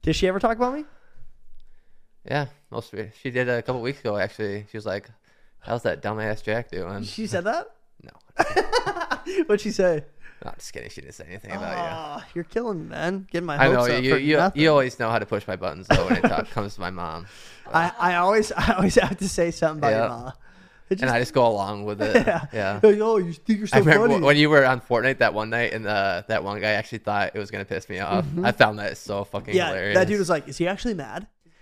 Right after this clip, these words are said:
Speaker 1: And then, uh, you left the room. You were like, "You're so s-, stupid," whatever. And then he was like, "Yo, is he actually mad at you?" I was like, "No, he's not actually mad."
Speaker 2: No, I just go along with it.
Speaker 1: Yeah, yeah.
Speaker 2: Yeah.
Speaker 1: Play along.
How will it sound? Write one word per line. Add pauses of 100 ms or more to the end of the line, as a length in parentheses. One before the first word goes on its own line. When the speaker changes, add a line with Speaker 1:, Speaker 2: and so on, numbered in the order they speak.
Speaker 1:
And
then, (160)
uh,
you
left
the
room.
You
were
like,
"You're
so
s-, (220)
stupid,"
whatever. (360)
And
then
he
was
like, (380)
"Yo,
is
he
actually
mad
at
you?" (260)
I
was
like,
"No,
he's
not
actually
mad."
Speaker 2:
No,
I
just
go
along
with
it.
Speaker 1:
Yeah, (120)
yeah.
Speaker 2:
Yeah. (100)
Speaker 1:
Play
along.